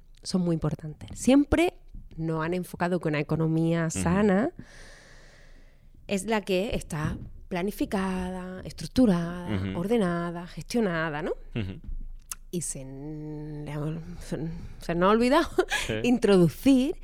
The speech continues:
Speaker 1: que también es la que está, pues, desde la creatividad, la
Speaker 2: Sí.
Speaker 1: fluidez, también incorpora todo eso, incorpora la innovación, incorpora, eh,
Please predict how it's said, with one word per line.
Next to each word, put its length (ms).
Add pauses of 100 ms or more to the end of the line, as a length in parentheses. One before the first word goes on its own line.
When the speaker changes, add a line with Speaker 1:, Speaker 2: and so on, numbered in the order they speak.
(200)
Speaker 1:
que 100
también 640
es 140
la 140
que 100
está, 480
pues, 140
desde 260
la 160
creatividad, 920 (100)
la 100
Speaker 2:
Sí. 60
Speaker 1:
fluidez, 600
también 420
incorpora 480
todo 200
eso, 200
incorpora 400
la 100
innovación, 840 (460)
incorpora, 960 (240)
eh, 340